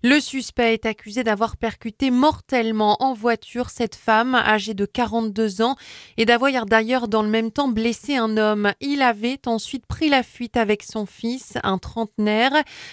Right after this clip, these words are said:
Le drame s'était donc produit la semaine dernière à Bévillers, dans le Nord, où le suspect réside. L'octogénaire avait été interpellé dès le lendemain sans difficulté.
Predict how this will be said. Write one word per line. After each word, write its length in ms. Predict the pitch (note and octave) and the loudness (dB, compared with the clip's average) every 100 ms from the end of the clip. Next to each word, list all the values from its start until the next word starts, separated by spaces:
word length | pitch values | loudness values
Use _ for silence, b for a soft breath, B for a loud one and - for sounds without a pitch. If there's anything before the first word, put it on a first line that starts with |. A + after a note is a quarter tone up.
| B | B
Le 140 | A#3 C#4 | 2 4
drame 320 | A#3 A#3 A#3 | 4 2 0
s'était 300 | - A3 G#3+ | -4 -6 -4
donc 240 | G#3 A3 | -4 -4
produit 300 | - G3+ G3+ | -4 -4 -2
la 120 | G#3 | -2
semaine 260 | G3 - G3+ | -2 -4 -2
dernière 380 | G3+ G3+ A3 F#3+ | 0 0 0 0
à 60 | |
Bévillers, 680 | F3 A3 A3 A#3 A#3 A3+ - | 0 0 -2 2 2 2 0
dans 160 | G3+ G3+ | 0 2
le 140 | G#3+ | 2
Nord, 400 | A3+ A#3+ C4 B3 | 4 4 2 0
où 60 | A3+ | 0
le 120 | G3+ | 0
suspect 540 | - - G#3 - G#3 | -2 -10 -12 -4 -2
réside. 480 | G3 G#3 G3+ F#3 G#3 B3 D4 C#4 B B B | 0 -2 -2 -2 -4 2 2 0 B B B
L'octogénaire 800 | A#3 C#4 - B3 A3 G#3+ G#3 F#3+ | 2 2 2 0 0 0 0 0
avait 160 | G3 G#3+ | 0 -2
été 360 | G#3+ G#3 B3+ | -4 -8 -4
interpellé 680 | A#3+ G#3+ A3 G#3 - A3 A#3+ | -2 -2 -4 -6 -2 0 0
dès 320 | F#3+ E3 C#4+ | -4 -2 0
le 160 | E4 C4 | 2 2
lendemain 480 | A3+ A3 G3 G3 G#3+ | 2 0 0 -2 -2
sans 360 | B3 - - D4 | -4 -8 -4 -4
difficulté. 1000 | B3 G#3 - G3 - G3 - G#3 A3+ D4 | -4 -10 -14 -16 -12 -10 -6 -2 0 0